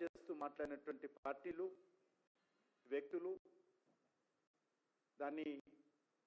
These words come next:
యూపీఏ ప్రభుత్వం రెండు వేల నాలుగులో వచ్చిన తర్వాత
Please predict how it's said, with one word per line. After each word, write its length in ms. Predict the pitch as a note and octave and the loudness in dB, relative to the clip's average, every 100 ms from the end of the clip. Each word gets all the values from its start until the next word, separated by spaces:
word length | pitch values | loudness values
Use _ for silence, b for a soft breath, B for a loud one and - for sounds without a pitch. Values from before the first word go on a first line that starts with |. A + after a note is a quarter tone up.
| _ _ _ _ _ _ - | _ _ _ _ _ _ -6
యూపీఏ 300 | F#3 G#3+ A3+ | -4 4 4
ప్రభుత్వం 520 | G#3+ F3 D#3 F3 D3 - - - _ _ _ _ _ _ _ _ _ _ C#3 | 6 4 4 2 2 -2 -18 -20 _ _ _ _ _ _ _ _ _ _ 0
రెండు 180 | E3 E3+ | 4 6
వేల 160 | E3+ | 6
నాలుగులో 360 | D#3 E3+ G3+ G3+ | 6 6 6 6
వచ్చిన 300 | F3 - E3 | 4 -2 0
తర్వాత 520 | D#3+ D#3 D#3 F3 F#3 | 2 2 2 2 0